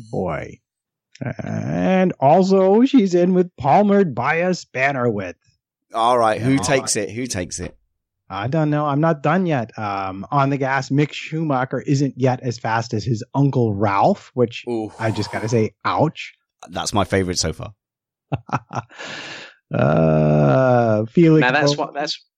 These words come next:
Speaker 3: that's why I didn't mention him about Formula Three people coming through, 'cause he's not as fast as the, the top guns in there. <laughs>
Speaker 1: No, he's not. Uh, forty thousand spanners of downloads, and On the Gas says, "Spanners is strictly imperial."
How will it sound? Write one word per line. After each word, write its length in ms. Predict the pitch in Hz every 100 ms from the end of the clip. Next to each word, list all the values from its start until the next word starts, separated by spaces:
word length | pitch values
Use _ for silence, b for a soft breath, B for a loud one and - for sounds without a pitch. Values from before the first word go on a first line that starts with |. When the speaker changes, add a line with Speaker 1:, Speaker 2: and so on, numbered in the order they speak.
| 127
Speaker 3:
that's 180 | 131
why 80 | 135
I 60 | 127
didn't 200 | 127 117
mention 280 | 127 - 113
him 40 |
about 300 | 110 117 -
Formula 380 | - 120 117 110
Three 500 | - 135 120 90 - _ _ _ _ _
people 280 | - 107 104
coming 300 | - 101 95
through, 320 | 92 95 87 - _ - - _
'cause 100 | 110
he's 180 | 95 95
not 140 | 127
as 100 | 110
fast 280 | - 123 -
as 100 | 107
the, 200 | 120 110 107
the 80 | 107
top 220 | 123 -
guns 280 | 127 117 98
in 120 | 90
there. 100 | - -
<laughs> 120 | 165 - _ _ _ _ 139
Speaker 1:
No, 280 | 113 117 113
he's 240 | 120 113
not. 380 | 120 113 101 95 -
Uh, 360 | 139 101 95 107
forty 280 | 175 160 156
thousand 460 | 139 127 123 131
spanners 440 | - 165 160 151 139
of 100 | 127
downloads, 720 | 131 127 127 123 123 120 -
and 280 | 107 98
On 200 | - 123
the 80 | 120
Gas 300 | 117 104 107
says, 240 | - 92 107
"Spanners 480 | - 131 135 117
is 180 | 110 101 -
strictly 480 | - 254 - 127 120
imperial." 800 | 101 92 - 95 85 117 214